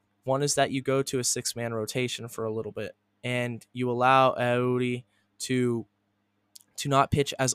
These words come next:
often as he would have. I don't like that idea. I don't like that idea, number one, because I think it messes up the groove of, of the entire rotation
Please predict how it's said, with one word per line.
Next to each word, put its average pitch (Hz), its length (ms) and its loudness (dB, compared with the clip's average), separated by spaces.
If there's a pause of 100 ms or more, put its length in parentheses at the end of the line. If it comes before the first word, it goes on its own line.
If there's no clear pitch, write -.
often 135 420 4
as 127 280 0
he 117 160 -4
would 131 240 2
have. - 340 -8 (380)
I 139 100 4
don't 175 200 -2
like 165 240 2
that 131 160 4
idea. 110 440 -6 (880)
I 131 80 2
don't 135 180 2
like 151 200 2
that 156 120 0
idea, 151 640 2 (140)
number 131 280 -4
one, 139 520 2 (480)
because 135 640 2 (640)
I 135 100 4
think 151 300 -4
it - 160 0
messes 139 580 0
up 139 340 2
the 123 140 -8
groove 127 720 -4 (320)
of, 123 520 4 (1040)
of 123 360 0
the 135 100 0
entire 139 480 2
rotation 113 560 -6